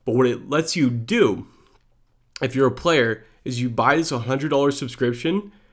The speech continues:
and then every year that you buy the game again, so you bought N B A two K with this, with this platinum pass or whatever the hell you wanna call it,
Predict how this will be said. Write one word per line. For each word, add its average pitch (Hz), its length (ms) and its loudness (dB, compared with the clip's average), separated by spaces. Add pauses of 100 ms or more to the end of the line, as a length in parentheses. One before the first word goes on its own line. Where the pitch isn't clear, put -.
(420)
and 131 120 2
then 131 240 0 (140)
every 156 380 -2
year 120 600 -2 (720)
that 117 160 -2
you 123 140 -2
buy 117 720 0 (920)
the 120 80 -10
game 120 240 4
again, 110 220 0
so 120 120 -4
you 113 120 -2
bought 120 340 2
N 123 100 0
B 127 80 2
A 127 60 0
two 127 220 -6
K 110 280 0
with 104 160 -6
this, 101 300 -6
with 110 100 -8
this 101 140 -10
platinum 120 420 -4
pass 95 460 -6
or 98 120 -8
whatever 104 280 -6
the 98 100 -6
hell 98 180 -8
you 98 100 -8
wanna 92 120 -8
call 80 160 -12
it, - 120 -20